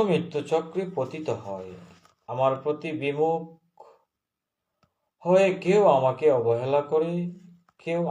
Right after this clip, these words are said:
আসুরি বৃত্তি আশ্রয় গ্রহণ করে, আবার কেউ সকাম ভাব সম্পন্ন হয়ে যাগযজ্ঞ অনুষ্ঠান করে জন্মমৃত্যু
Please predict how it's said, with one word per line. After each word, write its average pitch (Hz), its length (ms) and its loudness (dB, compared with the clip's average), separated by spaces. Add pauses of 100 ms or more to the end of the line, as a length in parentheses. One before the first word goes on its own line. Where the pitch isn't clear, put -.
(120)
আসুরি 165 360 -2
বৃত্তি 120 460 -6
আশ্রয় 123 480 -2
গ্রহণ 147 380 -6
করে, 160 260 -2 (1200)
আবার 160 400 6 (580)
কেউ 151 160 6 (200)
সকাম 143 420 4 (880)
ভাব 127 240 4 (160)
সম্পন্ন 120 480 -6 (100)
হয়ে 156 340 2
যাগযজ্ঞ 123 680 -4 (500)
অনুষ্ঠান 113 600 -8 (100)
করে 95 300 -14 (460)
জন্মমৃত্যু 117 760 -6